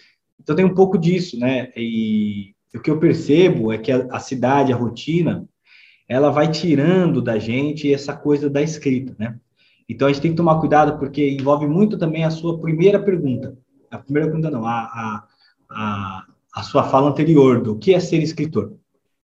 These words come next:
E aí eu falo pra galera: escrever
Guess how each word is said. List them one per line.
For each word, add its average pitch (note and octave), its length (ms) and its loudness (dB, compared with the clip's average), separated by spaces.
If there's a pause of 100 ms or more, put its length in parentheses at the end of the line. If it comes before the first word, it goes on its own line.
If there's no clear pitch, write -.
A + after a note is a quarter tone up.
(120)
E C3 80 2
aí C#3+ 60 8
eu D#3+ 80 4
falo E3 200 0
pra G3 100 0
galera: D#3+ 380 0 (880)
escrever G3+ 800 2